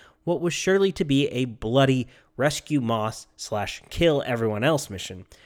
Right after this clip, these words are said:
which was enough to cow the recently beaten Tarahumaras. They finally begrudgingly left the area, leaving Moss to pick up the pieces and order everyone to start for the U S again. However,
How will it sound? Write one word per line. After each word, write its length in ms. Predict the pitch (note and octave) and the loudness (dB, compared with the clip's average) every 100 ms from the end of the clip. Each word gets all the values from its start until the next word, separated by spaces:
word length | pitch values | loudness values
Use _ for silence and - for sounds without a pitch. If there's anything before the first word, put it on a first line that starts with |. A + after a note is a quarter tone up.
| _ _ | _ _
which 180 | D#3+ E3 | -4 0
was 140 | F3+ | 0
enough 340 | E3+ B2 A2 - - | 0 -2 -4 -10 -8
to 120 | C3+ | -8
cow 520 | - - D3 B2 G#2+ | -8 -4 0 0 -2
the 240 | A2 A#2 | -4 -6
recently 640 | A2+ A2+ C#3 D3 C3+ C3 C3 | -6 0 2 2 -2 -2 -4
beaten 520 | A2 G2+ A#2 G2+ F#2+ | -6 -6 -6 -6 -12
Tarahumaras. 800 | - G#2 F2 G#2 A#2 A2 C#2 - _ _ _ _ _ _ _ _ | -8 -8 -8 -2 -2 -2 -6 -14 _ _ _ _ _ _ _ _
They 160 | A#2+ C3+ | 0 0
finally 720 | - - C#3 D3+ G#2+ F2 - _ C3 | 0 -2 2 4 2 -4 -14 _ -6
begrudgingly 960 | A#2+ G2+ - - A2+ E3 D3 A2+ G2 | -6 -6 -12 -2 6 6 6 0 -2
left 240 | G2 G2 - | -6 -8 -6
the 160 | G2+ | -2
area, 380 | A2 F#2+ G2 F2+ _ _ _ | 0 -2 -6 -12 _ _ _
leaving 280 | C3+ D3+ E3+ | 0 2 2
Moss 320 | A#2 G2+ F#2+ | 2 0 -4
to 100 | - | -8
pick 220 | - D3 D#3+ | -6 -2 -2
up 120 | D#3 | -4
the 80 | - | -6
pieces 540 | - G2 - F2+ - _ _ _ | -6 -8 -6 -8 -10 _ _ _
and 160 | B2 A#2 | -6 -2
order 280 | A2+ A2 - - | -2 -4 -8 -2
everyone 480 | C3+ D3+ C#3 C#3 C#3 | 0 2 2 0 -6
to 100 | - | -6
start 400 | C#3 - G2+ F#2+ - | -6 -2 -2 -4 -12
for 140 | - G#2+ | -6 -6
the 100 | F#2+ | -4
U 180 | F#2+ | -6
S 200 | G2 F#2 | -6 -6
again. 260 | F2+ D#2+ C#2+ - _ _ _ _ _ _ _ _ _ _ _ _ _ _ _ _ _ | -10 -12 -12 -16 _ _ _ _ _ _ _ _ _ _ _ _ _ _ _ _ _
However, 500 | - C3+ E3 F#3 F3+ | 0 0 2 0 -4